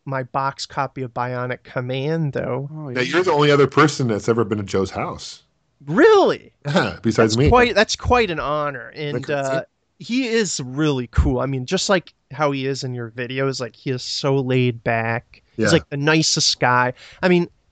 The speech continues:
Speaker 1: th-, and, and his prices are so reasonable. I mean, I paid eight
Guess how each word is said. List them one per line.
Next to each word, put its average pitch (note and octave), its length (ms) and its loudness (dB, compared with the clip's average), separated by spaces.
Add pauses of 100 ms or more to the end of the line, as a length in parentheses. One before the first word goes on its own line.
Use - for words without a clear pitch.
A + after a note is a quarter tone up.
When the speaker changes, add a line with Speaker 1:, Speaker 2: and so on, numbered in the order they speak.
(120)
Speaker 1:
th-, F3+ 200 -2
and, F#3 200 4
and F#3+ 160 6
his F3+ 120 4
prices G#3+ 480 0
are C#3 120 0
so E3 300 -2
reasonable. B2+ 580 -4
I C#3 80 0
mean, C#3+ 140 -2
I - 140 4
paid - 360 -4
eight D3 280 0